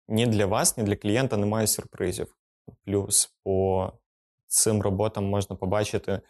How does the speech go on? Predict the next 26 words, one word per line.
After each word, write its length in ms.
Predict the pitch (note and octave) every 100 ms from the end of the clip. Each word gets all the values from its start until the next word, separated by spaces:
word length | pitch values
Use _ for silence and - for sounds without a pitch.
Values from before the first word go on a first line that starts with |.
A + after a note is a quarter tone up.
| - - _ _ _ _ -
на 100 | G#2
яку 180 | F#2
сміливість 680 | A2 A#2 G#2 G2+ F#2+ F#2+ -
готовий 580 | - - - G2+ G2+ - _ _
клієнт. 600 | - F#2+ F#2+ - - _ _ _ _ _ -
Чи 160 | -
він 100 | G2+
хоче, 280 | G2+ G#2 G2+
щоб 240 | - G2 F#2+
дизайн 360 | F#2+ G#2 G#2
був 160 | G2 F#2+
дуже 240 | G#2+ G2+
спокійний 840 | - - - - G2+ F#2+ F#2 F#2 F#2+
якось 520 | F2+ - F#2+ - - _
на 120 | G2 F#2
цій 240 | - F2+
картинці, 680 | - - - G1+ - - - _ _ _ _ _ -
чи 140 | -
він 120 | G#2
хоче 440 | G#2 G2+ G2+ - F#2+
чогось 460 | - F#2+ F#2+ G2
дикого, 540 | G#2+ G#2 G2 - G2 F#2
як 460 | F2+ F#2+ - - -
на 120 | F#2
ось 180 | F#2 -
цій. 400 | - - G1+